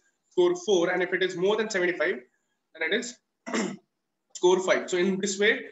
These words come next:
each lobe can have maximum five scores, right? And total we have five, so five, that in each lobe, if we do this,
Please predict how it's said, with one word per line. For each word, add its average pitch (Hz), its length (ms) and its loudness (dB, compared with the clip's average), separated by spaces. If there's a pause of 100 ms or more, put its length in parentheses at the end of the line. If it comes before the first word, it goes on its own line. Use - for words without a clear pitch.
(180)
each 202 280 -2
lobe 208 320 2
can 185 140 2
have 180 220 2
maximum 196 640 -2 (140)
five 185 320 2 (240)
scores, - 560 -4
right? 185 280 0 (240)
And 156 300 0
total 196 260 0
we 208 80 0
have 202 220 2
five, 185 220 0
so 208 100 -4
five, 196 340 0 (680)
that 165 200 2
in 185 120 0
each 208 320 -2
lobe, 208 160 2
if 202 120 -4
we 202 100 -2
do 175 200 0
this, 226 240 -2